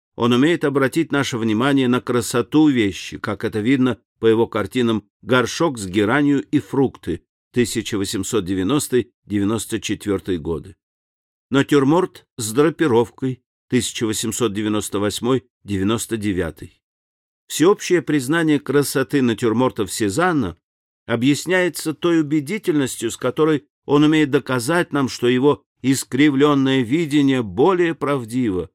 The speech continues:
более достоверно и более жизненно,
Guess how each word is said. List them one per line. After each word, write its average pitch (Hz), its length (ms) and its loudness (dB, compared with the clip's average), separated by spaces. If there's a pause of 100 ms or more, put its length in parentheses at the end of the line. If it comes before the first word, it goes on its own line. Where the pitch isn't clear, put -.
(200)
более 165 480 2
достоверно 147 680 0
и 131 180 -2
более 107 400 2
жизненно, 147 640 0